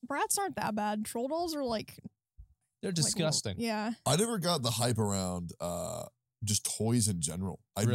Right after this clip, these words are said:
Speaker 3: never once in my life was like, "Bro, I need this toy."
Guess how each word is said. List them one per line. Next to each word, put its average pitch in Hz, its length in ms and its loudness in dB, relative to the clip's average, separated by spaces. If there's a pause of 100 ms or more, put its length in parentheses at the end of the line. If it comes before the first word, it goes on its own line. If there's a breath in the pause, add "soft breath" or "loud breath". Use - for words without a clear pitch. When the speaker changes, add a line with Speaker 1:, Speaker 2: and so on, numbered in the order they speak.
Speaker 3:
never 143 120 8
once 123 280 4
in 117 40 2
my 104 100 2
life 98 220 0
was 90 120 -2
like, 90 140 -4 (500)
"Bro, 76 160 -4
I 85 100 -2
need 82 260 -12
this - 200 0
toy." - 480 -12